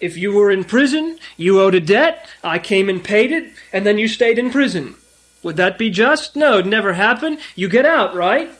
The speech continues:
So it is with Jesus. He comes, he pays the ransom, he redeems his people. They're free. It's not just something that's sitting out there hoping that perhaps someone might avail themselves of it. It accomplishes what God intended,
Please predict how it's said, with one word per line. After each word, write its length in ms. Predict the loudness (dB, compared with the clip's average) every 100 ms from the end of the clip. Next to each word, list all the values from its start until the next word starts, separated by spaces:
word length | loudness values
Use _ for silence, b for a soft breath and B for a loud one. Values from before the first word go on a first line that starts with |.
| _ _ b b b
So 280 | -8 0 2
it 60 | 4
is 200 | 2 -2
with 180 | -6
Jesus. 500 | -2 0 0 -2 -6
He 120 | -4 -2
comes, 480 | 2 2 2 -2
he 100 | -6
pays 440 | -6 0 2 2 0
the 120 | 0
ransom, 500 | 2 2 0 -2 -2
he 140 | 0
redeems 640 | 2 2 2 2 2 0 -2
his 120 | -6
people. 640 | -4 -4 -2 -4 -4 -10 _ _ -2
They're 380 | 0 0 -2 -12 _ _ _
free. 600 | -14 -12 -12 -14 -20 _ _ _ _ _ _ _ _
It's 200 | -12 -4
not 260 | 0 2 0
just 300 | 0 -2 -4
something 480 | -4 -4 0 0 0
that's 180 | -2 -2
sitting 300 | -2 0 0
out 240 | -2 0
there 360 | 0 0 -2 -6 B B
hoping 440 | 0 0 -2 0
that 180 | -2 -2 B 0
perhaps 360 | 2 2 0
someone 280 | -2 0 0
might 200 | 2 2
avail 300 | 2 2 2
themselves 500 | 0 0 0 0 0
of 160 | 0 -2
it. 220 | -4 -10 _ _ _ _
It 100 | 0
accomplishes 1000 | 0 0 -2 2 2 0 -2 0 0 0
what 240 | 0 -2 0
God 300 | 2 4 2
intended, 680 | -2 -4 -4 -4 -6 -12